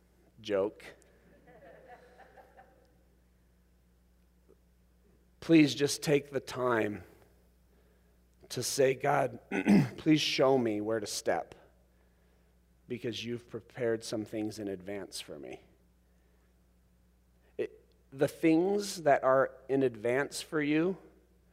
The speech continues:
they're already prepared. They're ready to go.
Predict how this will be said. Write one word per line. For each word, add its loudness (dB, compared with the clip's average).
they're 4
already 4
prepared. -8
They're 0
ready 0
to -12
go. -2